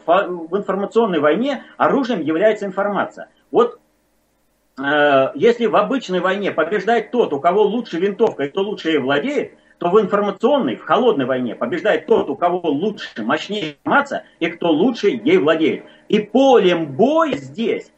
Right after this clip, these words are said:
являются открытые дискуссии. Если ты можешь представить свою позицию, если ты можешь ее отстоять, тебе, э, нужно это делать, и ты будешь добиваться это делать. А как, если ты не можешь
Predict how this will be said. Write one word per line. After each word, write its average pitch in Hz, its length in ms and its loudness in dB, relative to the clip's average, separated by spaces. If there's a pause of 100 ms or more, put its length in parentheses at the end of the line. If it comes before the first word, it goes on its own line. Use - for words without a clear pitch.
(140)
являются 190 920 0
открытые 214 880 -2
дискуссии. 208 880 -6 (220)
Если 269 480 -4
ты 311 200 -6
можешь 330 560 0
представить 233 720 0
свою 214 400 0
позицию, 185 580 -4
если 202 200 -4
ты 269 160 -2
можешь 262 340 0
ее 208 240 2
отстоять, 277 640 2 (720)
тебе, 247 460 -2 (340)
э, 135 40 -8 (500)
нужно 196 380 -2
это 143 200 0
делать, 127 380 -2
и 156 80 -8
ты 220 160 0
будешь 220 300 -2
добиваться 233 760 0
это 151 280 -2
делать. 127 340 -4 (580)
А 220 200 4
как, 233 240 2
если 254 380 -8
ты 277 200 -6
не 269 140 -2
можешь 285 580 -2